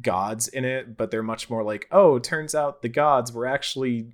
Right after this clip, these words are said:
aliens slash precursors," and, like, this is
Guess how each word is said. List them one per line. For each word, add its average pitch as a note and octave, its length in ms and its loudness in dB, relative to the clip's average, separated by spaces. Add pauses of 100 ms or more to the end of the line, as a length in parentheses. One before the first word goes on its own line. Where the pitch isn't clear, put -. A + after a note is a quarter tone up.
(100)
aliens E3+ 760 -4
slash - 640 0
precursors," D3+ 1040 -6
and, G#2+ 420 -6 (460)
like, A#2+ 180 2
this D3+ 200 -2
is A#2+ 160 0